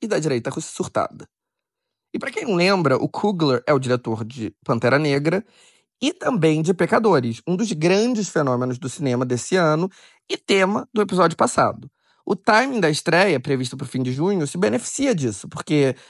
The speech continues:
ele tá super em alta com o resultado histórico de Sinners nas bilheterias dos Estados Unidos. Então,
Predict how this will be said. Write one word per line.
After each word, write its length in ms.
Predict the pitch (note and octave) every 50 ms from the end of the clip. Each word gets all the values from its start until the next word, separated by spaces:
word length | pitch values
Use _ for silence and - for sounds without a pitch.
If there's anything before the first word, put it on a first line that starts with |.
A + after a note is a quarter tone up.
| - _ _ _ -
ele 160 | - C#3 C3+
tá 100 | - D#3+
super 300 | D3+ - - E3+ D3+ G#3
em 120 | G#3+ A3+
alta 540 | G#3 F3 E3 E3 F3 F3 - A#3+ B3 - - _ -
com 180 | - G3+ F3+
o 40 | E3+
resultado 560 | E3+ - E3+ D#3 D#3 D#3 D#3 E3 C#3+ C#3+ C#3+
histórico 600 | F3 E3+ - - E3 D#3+ E3+ E3+ D#3+ D3 - -
de 120 | C#3+ C#3+ E3+
Sinners 580 | - - - E3+ D#3 D3+ D3+ D#3 D#3+ F3+ F3+
nas 380 | F#3+ E3+ E3 D#3+ D#3+ D#3+ D#3+ D#3+
bilheterias 460 | D#3 D3+ D#3+ E3 D#3 F3+ D#3+ D#3+ D#3
dos 120 | D3+ D#3+ D#3+
Estados 300 | - - D#3 D3+ D3+ F#3+
Unidos. 440 | G#3+ F3 B2 - - - - - _ _ _ _ -
Então, 600 | G#3 G3+ - - A#3 A3+ A3 A3+ A#3 C4 F#4+ -